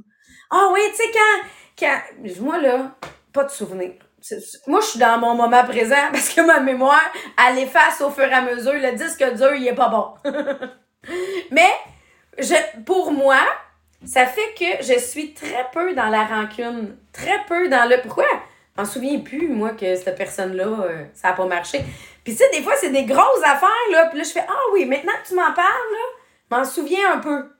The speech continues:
<laughs> Fait que, je, allez avec votre mémoire sélective, je vous le dis, ça aide à être heureux, là. Je pense, c'est ça, ma clé du bonheur. <laughs>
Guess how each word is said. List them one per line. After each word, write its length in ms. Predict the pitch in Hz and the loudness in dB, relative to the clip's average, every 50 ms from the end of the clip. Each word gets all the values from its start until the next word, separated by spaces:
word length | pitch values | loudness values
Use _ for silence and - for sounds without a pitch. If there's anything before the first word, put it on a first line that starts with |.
| - - | -18 -14
<laughs> 440 | - 233 233 269 - 254 254 269 262 - - - _ _ _ _ _ _ _ _ _ _ _ - - 508 - - 370 - - | -8 -6 -4 -4 -4 -4 -6 -8 -8 -12 -14 -20 _ _ _ _ _ _ _ _ _ _ _ -14 -12 -10 -10 -10 -12 -4 0
Fait 180 | 269 285 285 277 | 2 2 2 2
que, 140 | - - 302 247 214 - - | -2 -12 -16 -18 -18 -14 -12
je, 120 | - 254 254 - _ _ | -12 -12 -12 -12 _ _
allez 340 | 262 247 247 262 285 349 370 | 0 2 2 2 2 0 0
avec 260 | 330 269 214 220 220 | -2 -2 -2 -2 0
votre 180 | 208 226 214 233 | 0 -2 -2 -2
mémoire 380 | 233 220 208 208 208 214 220 214 | -2 -2 0 2 2 2 0 0
sélective, 720 | 214 220 208 202 185 - - - - 220 214 214 196 190 | -2 0 0 0 0 -2 -6 -8 -6 -4 -4 -4 -4 -6
je 120 | 165 180 | -8 -8
vous 100 | 202 208 | -8 -8
le 60 | 196 | -8
dis, 220 | 175 175 247 302 294 | -8 -8 -6 -6 -2
ça 200 | - 247 208 - - 220 240 | 2 2 2 4 4 2 2
aide 140 | 240 233 220 | 2 2 2
à 100 | 220 214 | 0 0
être 200 | 214 214 - 226 | 0 -2 -2 -2
heureux, 400 | 220 226 208 233 247 254 262 262 | -2 -2 -2 -2 -2 -2 -4 -4
là. 180 | 240 233 226 233 | -4 -6 -6 -8
Je 80 | 226 | -8
pense, 300 | - - - 220 269 220 | -10 -6 -6 -4 -4 -4
c'est 120 | - 262 254 | -4 -6 -6
ça, 220 | - - - 523 554 554 539 466 | -6 0 2 4 4 6 4 4
ma 120 | 359 330 320 | 4 4 4
clé 200 | - 392 339 302 | 2 0 -4 -4
du 140 | 254 262 262 | -4 0 4
bonheur. 800 | 262 302 302 302 330 349 359 359 349 330 320 294 277 262 254 - | 4 6 6 6 6 6 6 6 6 6 4 4 2 0 -4 -6
<laughs> 0 | - | -10